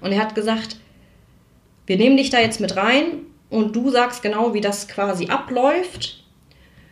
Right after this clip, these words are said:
Und, ähm, dann öffnen wir kurz den Sarg. Wir können das aber nicht lange machen.“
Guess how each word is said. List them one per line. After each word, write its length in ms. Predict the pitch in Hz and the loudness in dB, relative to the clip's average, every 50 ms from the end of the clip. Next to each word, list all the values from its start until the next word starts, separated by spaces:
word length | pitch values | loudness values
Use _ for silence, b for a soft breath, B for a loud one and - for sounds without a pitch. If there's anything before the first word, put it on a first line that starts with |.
| b b b b _ _ - | b b b b _ _ 2
Und, 500 | 226 226 233 233 233 226 226 - - - | 4 6 6 6 4 2 2 0 -2 -2
ähm, 640 | - 214 220 220 220 220 220 220 220 - - - - - _ _ _ _ _ _ _ _ _ _ _ _ _ _ _ _ _ _ _ _ - | 0 2 4 4 6 6 4 2 0 -2 -8 -12 -18 -20 _ _ _ _ _ _ _ _ _ _ _ _ _ _ _ _ _ _ _ _ 0
dann 180 | - 208 226 240 | 2 4 4 4
öffnen 360 | 240 233 226 - 226 208 208 | 4 2 0 0 0 2 2
wir 100 | 190 190 | 0 -2
kurz 260 | - - 202 196 - | -2 -4 -4 -4 -2
den 160 | - 196 190 | -4 -2 2
Sarg. 320 | 180 175 175 165 165 175 175 | 4 4 4 4 4 2 0
Wir 80 | 175 | 0
können 160 | 175 208 226 | 2 2 2
das 120 | 240 233 226 | 2 2 0
aber 100 | 220 208 | 0 0
nicht 180 | 208 202 - - | 0 0 0 0
lange 180 | 196 190 185 | 0 2 4
machen.“ 500 | 180 170 156 147 - 160 160 156 151 - | 4 4 2 2 0 0 0 0 0 -2